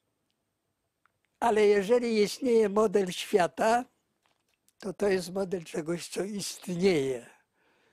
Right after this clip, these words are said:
I, i w takim razie, jeżeli mamy tą,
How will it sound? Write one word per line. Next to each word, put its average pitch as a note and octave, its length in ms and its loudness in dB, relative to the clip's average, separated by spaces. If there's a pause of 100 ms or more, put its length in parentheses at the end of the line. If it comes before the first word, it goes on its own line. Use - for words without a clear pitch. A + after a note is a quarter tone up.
(380)
I, G3+ 380 0 (4000)
i A3 100 -6
w - 80 -18
takim A3 380 0
razie, A3 560 4 (2750)
jeżeli G3 440 -4 (1600)
mamy G#3 300 -2
tą, F#3 360 -4